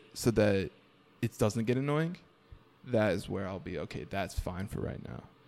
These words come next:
Then I'll go to the snares, I'll go to the kick drum, I'll go to the drums, see where I want that to go. And then I'll work, so I work from top to bottom. Um, and then when I go from there, I have to then figure out a way to make it interesting the whole way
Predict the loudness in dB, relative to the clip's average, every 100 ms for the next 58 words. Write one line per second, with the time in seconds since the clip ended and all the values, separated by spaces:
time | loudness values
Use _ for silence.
0 | -4 0 2 0 -2 -4 -10 -4 -2 -2
1 | -2 -6 -8 -10 -8 -8 -8 -4 -2 -4
2 | -4 -6 -6 -6 -6 -6 -6 -10 -12 -12
3 | -8 -8 -8 -12 -14 -20 _ _ _ _
4 | -6 6 8 10 10 6 0 2 0 2
5 | -6 -6 -8 -12 _ _ _ _ _ -2
6 | 0 2 0 -2 0 0 4 4 4 2
7 | -2 -4 -8 -10 -10 -14 -18 -20 -20 -20
8 | -20 -20 -6 2 6 6 4 2 -2 4
9 | 8 10 10 10 8 6 4 6 8 6
10 | 2 -2 4 6 6 2 2 4 4 2
11 | 2 4 6 4 4 2 0 -2 0 2
12 | 2 4 4 4 4 4